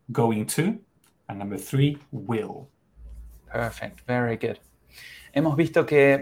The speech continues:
Speaker 2: present continuous lo utilizamos para cuando tenemos un arreglo, arrangements. Un plan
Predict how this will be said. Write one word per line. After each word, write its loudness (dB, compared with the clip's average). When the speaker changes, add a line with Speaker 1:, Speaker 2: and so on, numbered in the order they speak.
Speaker 2:
present 4
continuous 0
lo 4
utilizamos 2
para 4
cuando 2
tenemos 0
un 0
arreglo, 0
arrangements. 0
Un 2
plan 4